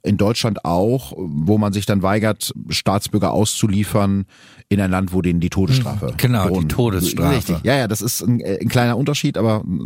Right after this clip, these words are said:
Speaker 1: Portugal war damals irgendwie ein bisschen anders drauf. Die beiden, ähm, machen sich jetzt also gemütlich in Portugal im Ferienort Albufeira an der Algarve, kaufen sie sich für umgerechnet hundertsechzigtausend Mark ein Haus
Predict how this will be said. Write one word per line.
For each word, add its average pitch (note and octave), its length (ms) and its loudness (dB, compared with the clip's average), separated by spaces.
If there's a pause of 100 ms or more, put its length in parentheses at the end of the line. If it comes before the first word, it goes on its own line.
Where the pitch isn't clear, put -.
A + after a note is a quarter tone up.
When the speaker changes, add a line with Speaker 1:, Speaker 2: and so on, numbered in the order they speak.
Speaker 1:
Portugal G#2+ 420 2
war G2+ 100 2
damals F#2+ 300 0
irgendwie G2+ 180 2
ein F2 40 0
bisschen F#2 320 -2 (260)
anders A#2 340 0
drauf. F2 380 0 (640)
Die B2+ 100 6
beiden, F3 360 0
ähm, D#3 260 0
machen D3 220 0
sich D3+ 160 0
jetzt D3 140 -2
also A2 260 2 (140)
gemütlich F#3+ 640 -2
in D#3 320 0
Portugal C3+ 520 2
im A#2 280 0
Ferienort B2 1120 0
Albufeira F#2 840 0
an C3+ 100 2
der - 120 0
Algarve, - 540 0
kaufen - 420 -2
sie B2 80 2
sich A#2 220 -2
für - 140 2
umgerechnet G#2+ 600 -2
hundertsechzigtausend F2 1000 -2
Mark B1+ 380 -2
ein D2 240 -4
Haus G#2 320 2